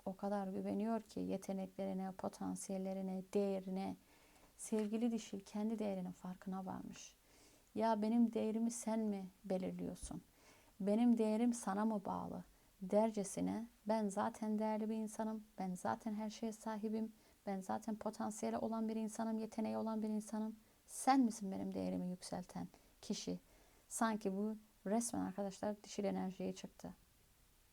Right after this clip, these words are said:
"Ben kendimi seviyorum." Dişil enerji kendisini evet gerçekten çok seviyor. Gerçekten kendini mükemmel görüyor.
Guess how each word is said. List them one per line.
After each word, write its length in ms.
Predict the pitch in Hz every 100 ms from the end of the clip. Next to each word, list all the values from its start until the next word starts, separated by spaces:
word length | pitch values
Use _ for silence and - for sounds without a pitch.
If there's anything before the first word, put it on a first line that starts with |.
| - _ _ _ - - - - -
"Ben 140 | 226 262
kendimi 440 | 254 240 226 233
seviyorum." 720 | 233 208 202 214 196 190 185
Dişil 200 | 202 -
enerji 320 | 240 214 208
kendisini 440 | 202 214 208 - 208
evet 200 | 202 -
gerçekten 480 | 208 202 208 - 185
çok 240 | 202 -
seviyor. 340 | - 202 208 208
Gerçekten 520 | 208 202 - 214 - 190
kendini 460 | - 196 190 196
mükemmel 520 | 196 196 - 180 190
görüyor. 640 | 208 226 220 220 220 220